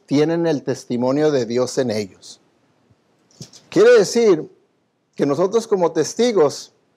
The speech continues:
ya tenemos el material necesario para dar testimonio. Ya lo tenemos. ¿Por qué?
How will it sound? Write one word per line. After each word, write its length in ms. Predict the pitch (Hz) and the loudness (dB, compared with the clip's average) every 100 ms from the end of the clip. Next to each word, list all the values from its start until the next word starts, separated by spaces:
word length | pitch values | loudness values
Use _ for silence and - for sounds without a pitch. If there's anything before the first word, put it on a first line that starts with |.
| _ _ _ _ _ _ | _ _ _ _ _ _
ya 280 | 127 165 170 | 0 0 2
tenemos 720 | 196 185 185 190 196 - - - | 2 2 2 0 -4 -6 -16 -4
el 180 | 143 139 | -2 0
material 760 | 139 127 135 127 143 160 175 | -2 -2 -2 0 2 2 0
necesario 720 | 185 180 135 185 196 170 139 | -4 -6 -4 -2 0 0 -2
para 220 | 120 123 | 0 0
dar 200 | 120 131 | 2 0
testimonio. 760 | - 147 - 151 156 208 254 214 - _ _ - | -2 -8 -6 -4 -2 -2 -4 -8 -10 _ _ -4
Ya 140 | 143 | 0
lo 120 | 202 | 0
tenemos. 460 | 196 185 247 254 - | -2 -2 -2 -4 -4
¿Por 220 | 180 160 | -2 0
qué? 320 | 208 170 - | 2 0 -2